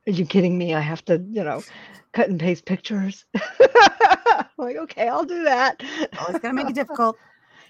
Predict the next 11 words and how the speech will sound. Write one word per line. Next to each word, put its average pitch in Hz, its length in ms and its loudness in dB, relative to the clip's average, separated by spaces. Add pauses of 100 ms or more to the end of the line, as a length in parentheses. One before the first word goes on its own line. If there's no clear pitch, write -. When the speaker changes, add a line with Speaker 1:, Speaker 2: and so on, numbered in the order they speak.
Speaker 1:
Yep. 196 280 -2 (260)
And 185 160 -2
I'm 185 160 0
like, 170 340 -2 (1200)
"They 185 200 0
didn't 220 420 -4
come 226 180 -4
back 202 260 -2
on 185 100 -6
the 156 60 -10
cover. 226 540 -10